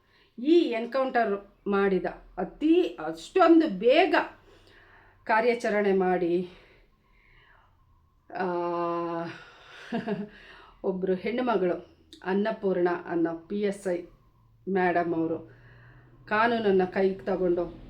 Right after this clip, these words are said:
ಆ ರಾಕ್ಷಸನಿಗೆ ಕೊಟ್ಟಂಥ ಶಿಕ್ಷೆ ಇಡೀ ನಮ್ಮ ಹೆಣ್ಣು ಕುಲನೇ ತಲೆ ಎತ್ತಿ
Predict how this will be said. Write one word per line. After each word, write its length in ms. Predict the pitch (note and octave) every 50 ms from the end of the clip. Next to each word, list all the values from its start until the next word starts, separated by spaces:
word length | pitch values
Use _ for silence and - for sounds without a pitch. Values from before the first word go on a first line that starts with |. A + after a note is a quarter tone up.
| - - - - -
ಆ 280 | F3+ F#3 F#3+ G#3+ A#3 B3
ರಾಕ್ಷಸನಿಗೆ 960 | G#3+ G3 F#3+ F#3+ F3+ F#3+ G#3+ B3 - - - A#3+ - - G#3 G#3 G3 G3 F#3+
ಕೊಟ್ಟಂಥ 480 | F#3 - G3 F3+ - - F#3+ F#3 F3+ F#3
ಶಿಕ್ಷೆ 560 | F3+ F3+ - - G3 F3+ - - - F#3 - - - - - - - - - - - - - -
ಇಡೀ 640 | G3+ G3 A3 A#3+ C4 C4+ C#4+ D4+ D#4+ D#4+ E4 E4 D#4+
ನಮ್ಮ 280 | D4 C4 A3+ G#3 G#3 G3
ಹೆಣ್ಣು 440 | G3 F#3+ G3+ G#3+ B3 C4 C4+ - -
ಕುಲನೇ 380 | A#3+ A#3 A#3 A#3+ B3 B3+ B3
ತಲೆ 380 | A#3 - - G#3 F#3+ G3+ G#3 G3+
ಎತ್ತಿ 680 | G#3+ A3+ A#3 A3+ - - - - D#4+ - - - -